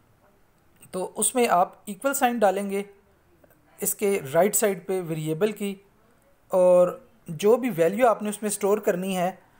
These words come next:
और वो आप वहाँ पे right साइड पे लिख दें। अब ये वैल्यू जो है, वो स्ट्रिंग भी हो सकती है, कोटेशन के अंदर हम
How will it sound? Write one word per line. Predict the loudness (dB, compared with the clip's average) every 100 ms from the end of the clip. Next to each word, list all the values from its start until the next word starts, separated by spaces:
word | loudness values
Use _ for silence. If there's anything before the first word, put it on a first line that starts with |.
| _ _ _ -6 -4
और |
वो | -2 2 4
आप | 4 2
वहाँ | -2 -2
पे | -4 -4
right | -2 -2 0
साइड | -2 -2 -6
पे |
लिख | -6 -8
दें। | -10 -4 -2
अब | -2
ये | -4
वैल्यू | 0 0 0 -2
जो | 0
है, | 2 2
वो | 0 -4
स्ट्रिंग | -4 -4 -4 -2
भी |
हो | -2
सकती | -2 -4 -4 -4
है, |
कोटेशन | -4 -4 -6 -2 -2 -2
के | 0
अंदर | 2 2
हम | 0